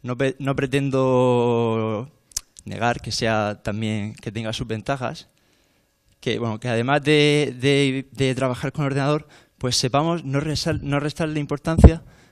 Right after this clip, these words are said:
a otras cosas como, por ejemplo, eh, la empatía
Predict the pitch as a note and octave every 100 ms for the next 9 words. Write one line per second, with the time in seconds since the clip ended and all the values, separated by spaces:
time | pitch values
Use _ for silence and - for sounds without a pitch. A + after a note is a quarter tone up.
0 | _ _ - A2+ B2 C#3 D#3+ D3+ E3+ -
1 | B2+ G#2+ G#2+ A#2 C#3+ - D#3+ E3 - A2
2 | G#2+ G2+ A2 A2+ G#2+ A#2+ D3 F3+